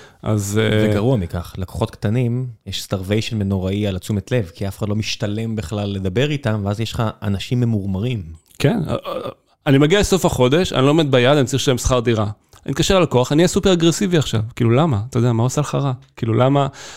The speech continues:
Speaker 1: הלקוח אמור לסבול, כי אתה לא... אז אמרנו, "טוב, שינוי, בוא נעשה מח-, משכורת רגילה, כמו לכולם." ואז אתה בבעיה, כי כאילו, איפה הקומישן נכנס לעניין? אתה יודע, הם כן מרוויחים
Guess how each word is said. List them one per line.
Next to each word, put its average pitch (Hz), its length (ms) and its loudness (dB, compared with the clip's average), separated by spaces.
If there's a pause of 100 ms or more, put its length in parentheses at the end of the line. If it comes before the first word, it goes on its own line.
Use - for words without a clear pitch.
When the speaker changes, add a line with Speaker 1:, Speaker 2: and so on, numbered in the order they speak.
(100)
Speaker 1:
הלקוח 151 420 2
אמור 147 140 4
לסבול, 147 300 2
כי 131 100 0
אתה 127 280 2
לא... 123 680 -4 (640)
אז 120 120 2
אמרנו, 165 260 6
"טוב, 131 360 2 (600)
שינוי, 135 500 4 (300)
בוא 135 200 4
נעשה 143 280 4
מח-, 135 280 2
משכורת 139 560 0
רגילה, 185 260 2
כמו 123 140 0
לכולם." 123 420 0
ואז 113 120 4
אתה 139 100 2
בבעיה, 156 360 4
כי 120 180 -2
כאילו, 117 680 0 (600)
איפה 123 160 0
הקומישן 135 340 2
נכנס 139 280 -2
לעניין? 156 340 -2 (400)
אתה - 80 -14
יודע, 113 180 4
הם 104 140 0
כן 139 160 2
מרוויחים 127 360 0